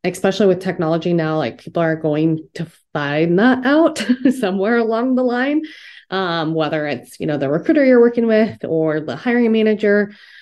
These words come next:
Um, and it's just easier to, to be true and, and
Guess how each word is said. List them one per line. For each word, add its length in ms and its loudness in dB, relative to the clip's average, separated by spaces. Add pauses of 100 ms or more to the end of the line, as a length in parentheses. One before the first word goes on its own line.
(120)
Um, 460 -4
and 140 -2
it's 180 -2
just 240 -10
easier 340 0
to, 380 -2 (280)
to 80 -4
be 200 -2
true 380 2
and, 360 -2
and 420 -6